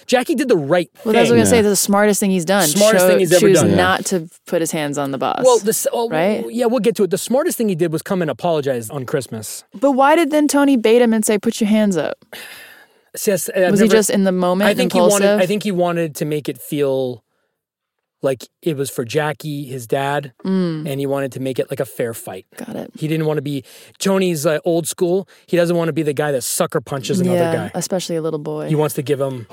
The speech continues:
Speaker 3: Well, and I think th-, that's the result of why he knees him in the balls, because if he's gonna back down, then he's
Speaker 2: Mm-hmm.
Speaker 3: gonna treat him sort of in this
Speaker 1: Okay.
Speaker 2: Low.
Speaker 3: sort of way.
Speaker 1: Yeah, yeah, yeah.
Speaker 3: The low point.
Speaker 1: I like
Speaker 2: I get
Speaker 1: it.
Speaker 2: that.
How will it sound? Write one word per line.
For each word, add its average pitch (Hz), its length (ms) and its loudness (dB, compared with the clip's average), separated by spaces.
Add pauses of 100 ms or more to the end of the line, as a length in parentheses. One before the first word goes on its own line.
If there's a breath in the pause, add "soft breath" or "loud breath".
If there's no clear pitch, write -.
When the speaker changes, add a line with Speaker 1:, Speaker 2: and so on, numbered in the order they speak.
Speaker 3:
Well, 139 160 4
and 127 100 4
I 120 80 2
think 123 340 0 (320 loud breath)
th-, - 160 -4
that's 110 540 -2 (460)
the 110 140 2
result 98 420 0
of 98 60 -4
why 95 260 0
he 92 140 -4
knees 92 240 -2
him 87 100 -2
in 82 60 -2
the 73 60 -8
balls, - 440 -2 (160)
because 85 520 -6 (500)
if 117 180 -8
he's 95 140 -2
gonna 80 420 -4 (720)
back 95 260 -2
down, 90 420 -2
then 87 100 -2
he's 85 100 -4
Speaker 2:
Mm-hmm. 95 80 -8
Speaker 3:
gonna 87 160 -4
treat 85 260 -4
him 80 120 -6
sort - 260 -4
of - 100 -8
in - 160 -8
this - 280 -10 (1040)
Speaker 1:
Okay. 180 260 4
Speaker 2:
Low. 170 300 -4
Speaker 3:
sort 98 200 2
of 90 60 2
way. 87 280 2
Speaker 1:
Yeah, 160 140 4
yeah, 214 100 0
yeah. 208 140 0
Speaker 3:
The 107 60 2
low 98 200 0
point. 85 400 -6
Speaker 1:
I 139 100 -4
like 151 200 2
Speaker 2:
I 165 40 -6
get 127 60 -6
Speaker 1:
it. 107 60 -10
Speaker 2:
that. - 220 -16